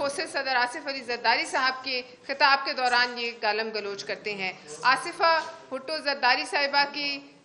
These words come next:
जो, अ, उनका हलफ बरदारी की तकरीब थी, उसमें बदतरीन जो है इन्होंने घटियापन का मुजाहरा किया। उस वक़्त भी हमने तहम्मुल का जो है और बर्दाश्त का मुजाहरा किया। इनका अक्सर, असल म-, मकसद वही है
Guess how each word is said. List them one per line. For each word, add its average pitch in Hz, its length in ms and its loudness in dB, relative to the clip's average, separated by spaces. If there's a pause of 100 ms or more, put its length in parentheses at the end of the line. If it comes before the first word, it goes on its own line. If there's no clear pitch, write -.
जो, 254 280 -4
अ, 233 540 2
उनका 247 260 0
हलफ 285 400 2
बरदारी 269 400 4
की 277 100 -10
तकरीब 277 520 -6
थी, 294 100 -6
उसमें 294 340 -6
बदतरीन 349 600 2
जो 262 120 -8
है 240 200 -2
इन्होंने 226 300 -4
घटियापन 240 680 -2
का 208 120 -4
मुजाहरा 190 480 -6
किया। 170 320 -12 (260)
उस 285 180 -10
वक़्त 370 240 2
भी 330 140 -8
हमने 262 380 -4 (320)
तहम्मुल 302 400 0
का 285 160 0
जो 240 140 -4
है - 160 0
और 226 80 0
बर्दाश्त 220 540 0
का 247 80 -4
मुजाहरा 190 400 -4
किया। 185 320 -8 (260)
इनका 277 220 0
अक्सर, 320 520 0 (140)
असल 311 280 0
म-, 226 520 -6
मकसद 233 400 -8
वही 240 220 -2
है 339 420 2